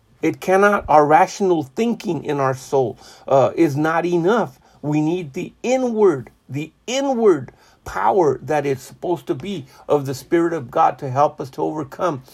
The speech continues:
But in verse twenty-three, he says, "I see another law in my members, warring against the law of my mind and bringing me into captivity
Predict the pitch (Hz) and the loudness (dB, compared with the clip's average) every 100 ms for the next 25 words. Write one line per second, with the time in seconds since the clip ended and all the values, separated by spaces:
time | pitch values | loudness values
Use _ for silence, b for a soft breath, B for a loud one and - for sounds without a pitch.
0 | B B - 151 147 139 170 - 180 175 | B B -2 0 2 2 0 0 0 0
1 | 160 180 175 170 190 165 160 - 185 175 | -4 -6 -6 -6 -4 -2 -2 -4 -2 0
2 | 170 175 156 147 175 190 151 143 135 147 | 0 -2 0 2 2 2 -4 -4 -4 -4
3 | 196 240 233 B B B - 139 156 180 | -2 -4 -6 B B B -10 0 4 4
4 | 196 196 156 180 180 - 156 147 170 - | 4 0 0 0 -2 -2 -2 2 2 2
5 | 160 143 143 135 131 151 175 147 - 143 | -2 -4 -4 -2 -2 -2 -4 -6 -4 -4
6 | 127 147 196 208 208 190 196 - 170 165 | -2 0 2 2 0 -2 -4 -4 -4 -4
7 | - 147 - 139 120 - - - 247 254 | -6 -10 -8 -8 -8 -10 -8 -2 -2 0
8 | 226 147 | -2 -4